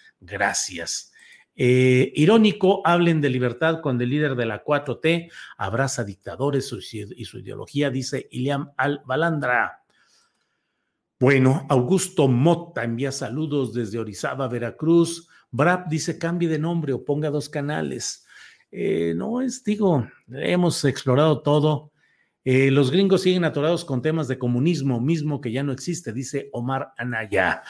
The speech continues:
"amlo quiere ser el líder latinoamericano", dice Augusto Mota.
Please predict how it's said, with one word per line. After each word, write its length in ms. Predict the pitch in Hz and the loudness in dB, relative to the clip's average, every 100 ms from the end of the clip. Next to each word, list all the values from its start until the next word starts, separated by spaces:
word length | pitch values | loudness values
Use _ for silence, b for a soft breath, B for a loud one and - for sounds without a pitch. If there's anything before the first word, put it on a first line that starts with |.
| B B B B | B B B B
"amlo 420 | 165 180 165 - | 6 8 6 4
quiere 240 | 160 160 | -4 -2
ser 220 | 143 151 151 | -4 -4 -4
el 100 | 131 | -4
líder 240 | 139 139 | -4 -4
latinoamericano", 720 | 123 - 117 113 110 156 185 | -6 -8 -10 -10 -10 -8 -8
dice 200 | 165 117 123 | -8 -8 -10
Augusto 460 | 98 110 - 110 | -10 -14 -10 -8
Mota. 560 | 107 147 143 170 175 | -4 -4 -2 -4 -4